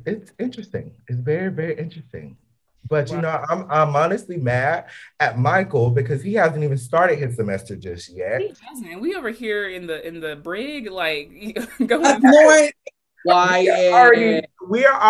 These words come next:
Speaker 1: already wanting a break, and you haven't even started yet.
Speaker 2: You hate to see it.
Speaker 1: I know,
Speaker 2: You
Speaker 1: right?
Speaker 2: really hate to see
Speaker 1: You
Speaker 2: it.
Speaker 1: really hate to see
Speaker 2: Those
Speaker 1: it.
Speaker 2: Midwestern schools, they own something, I'm telling you.
Speaker 3: Laura, you wanted to, you might go to one, so you better watch out.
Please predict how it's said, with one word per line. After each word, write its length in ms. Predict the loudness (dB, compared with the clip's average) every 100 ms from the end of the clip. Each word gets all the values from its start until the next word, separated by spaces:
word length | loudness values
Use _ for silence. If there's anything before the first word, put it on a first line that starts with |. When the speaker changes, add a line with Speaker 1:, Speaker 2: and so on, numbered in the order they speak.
| 6
Speaker 1:
already 340 | 6 4 2
wanting 720 | -4 -4 -2 2 0 -2 -8 -4
a 100 | -2
break, 460 | 0 4 4 4 -2
and 260 | -6 -4 -6
you 140 | -2
haven't 260 | 2 2 2
even 220 | -4 -4
started 840 | -6 -10 -20 -2 4 4 4 -2 -8
yet. 340 | -10 -10 -12 _ _ _ _ _ _ _ _ _
Speaker 2:
You 100 | -14
hate 220 | -12 -14
to 100 | -16
see 280 | -16 -14 -16
it. 220 | -16 -20 -20 _ _ _
Speaker 1:
I 60 | -4
know, 120 | -2
Speaker 2:
You 60 | -2
Speaker 1:
right? 220 | -2 -6
Speaker 2:
really 60 | -10
hate 80 | -18 _ _ _
to 60 | _
see 80 | -6
Speaker 1:
You 140 | -6
Speaker 2:
it. 140 | -6 -8 -6
Speaker 1:
really 200 | -4 -2
hate 240 | -2 -4
to 60 | -8
see 220 | -12 -10
Speaker 2:
Those 180 | -8 -10
Speaker 1:
it. 60 |
Speaker 2:
Midwestern 680 | -8 -8 -6 -10 -12 -20 -20
schools, 500 | -20 -16 -14 -14 -14
they 120 | -12
own 200 | -12 -14
something, 440 | -16 -20 -20 -20 -18
I'm 140 | -20
telling 320 | -18 -16 -16
you. 260 | -20 -20 -20 _ _
Speaker 3:
Laura, 340 | -6 0 2 2
you 160 | 2
wanted 400 | 2 2 0 0 -4 -8
to, 180 | -6 -4
you 120 | 2
might 200 | 2 4
go 160 | 4 6
to 80 | 6
one, 280 | 4 2 0
so 100 | -2
you 60 |
better 160 | 0 0
watch 300 | 0 -2 -4
out. 480 | -4 -4 -6 -10